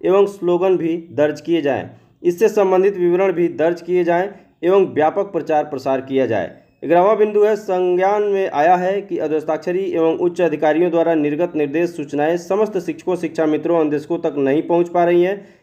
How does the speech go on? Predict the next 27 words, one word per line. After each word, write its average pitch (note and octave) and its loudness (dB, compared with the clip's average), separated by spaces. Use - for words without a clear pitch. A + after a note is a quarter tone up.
इस A3 -4
संबंध G#3 2
में G#3+ 2
खंड F#3+ -2
शिक्षा F#3 -2
अधिकारी E3 0
व्यवस्था D#3 0
सुनिश्चित D#3 -4
करें। G3 0
यदि F#3+ 2
किसी G#3 -6
शिक्षकों, F3 -4
शिक्षा F3 0
मित्रों, F3 2
अनुदेशकों E3 0
द्वारा D#3+ 2
यह F#3+ 4
अवगत G3 2
कराया F3+ 0
जाता F3 -2
है F#3+ -2
कि F#3+ -6
उपरोक्त F3 -2
निर्देशों E3 0
अथवा D#3+ 2
किसी E3 -6
भी F#3 -2